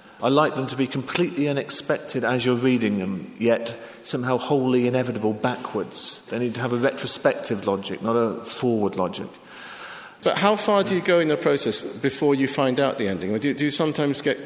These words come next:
Speaker 2: are you quite near the end and you still don't know the ending?
Speaker 1: Uh, it has happened, yes.
Speaker 2: Mm.
Speaker 1: <laughs> Yes. Yeah.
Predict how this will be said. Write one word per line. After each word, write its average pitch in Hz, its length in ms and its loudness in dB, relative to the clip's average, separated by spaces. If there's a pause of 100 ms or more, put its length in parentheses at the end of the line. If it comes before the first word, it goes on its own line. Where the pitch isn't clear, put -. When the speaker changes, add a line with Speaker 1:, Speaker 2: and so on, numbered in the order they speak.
(280)
Speaker 2:
are 135 80 4
you 143 140 4
quite 156 300 2
near 147 160 6
the 147 180 4
end 135 180 4
and 107 100 2
you 110 60 4
still 147 240 4
don't 110 220 2
know 80 120 -2
the 85 140 -4
ending? 64 300 -8 (640)
Speaker 1:
Uh, 117 380 2 (180)
it 147 160 0
has 156 220 2
happened, 110 500 -2
yes. 127 560 0 (180)
Speaker 2:
Mm. - 40 8
Speaker 1:
<laughs> 147 120 8
Yes. - 1160 0
Yeah. 131 500 0